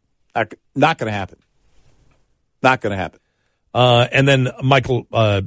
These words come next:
Speaker 2: uh, Shellenberger, uh, we know him from the Twitter files,
Speaker 1: Mm.
Speaker 2: but, uh, he is somebody on the left
Speaker 1: Mm-hmm.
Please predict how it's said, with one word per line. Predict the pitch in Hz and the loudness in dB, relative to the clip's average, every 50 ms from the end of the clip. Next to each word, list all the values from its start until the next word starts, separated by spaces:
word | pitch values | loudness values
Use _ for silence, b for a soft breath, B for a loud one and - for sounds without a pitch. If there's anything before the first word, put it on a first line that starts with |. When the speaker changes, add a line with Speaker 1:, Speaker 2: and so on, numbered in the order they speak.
| - _ - | -8 _ -12
Speaker 2:
uh, | 104 98 92 | -10 -10 -10
Shellenberger, | - - - 147 135 123 110 104 104 95 90 87 104 101 101 - _ _ _ - | -6 -2 0 2 2 2 0 -2 -2 -4 -4 -2 -4 -4 -6 -6 _ _ _ -4
uh, | 90 92 92 | -2 0 2
we | 95 110 110 | 4 4 4
know | 107 110 107 104 | 4 6 4 4
him | 98 110 110 104 104 98 95 113 - _ | 4 4 4 4 2 0 -2 -6 -12 _
from | - 101 95 95 | -6 -6 -4 -4
the | 90 87 | -8 -10
Twitter | 82 - - 156 123 104 | -8 -2 0 0 0 0
files, | 85 - 101 87 85 82 82 87 101 - - _ - | -4 -6 -10 -12 -10 -10 -10 -10 -10 -12 -14 _ -14
Speaker 1:
Mm. | 87 85 82 80 - _ _ - | -12 -12 -12 -14 -18 _ _ -6
Speaker 2:
but, | 101 113 101 98 - - | -2 -2 -2 -2 0 -2
uh, | 104 101 98 | 0 0 0
he | 98 95 90 113 123 120 | 0 -2 -2 -2 0 2
is | 110 104 104 - - - _ _ _ _ - | 2 2 0 -2 -6 -12 _ _ _ _ -20
somebody | - - - 95 98 98 107 | -12 -8 -6 -4 -4 0 0
on | 113 120 | 2 2
the | 123 127 | 2 2
left | 143 156 160 156 - _ _ _ _ - | 2 2 0 0 -6 _ _ _ _ -4
Speaker 1:
Mm-hmm. | - 143 160 | -2 -2 -2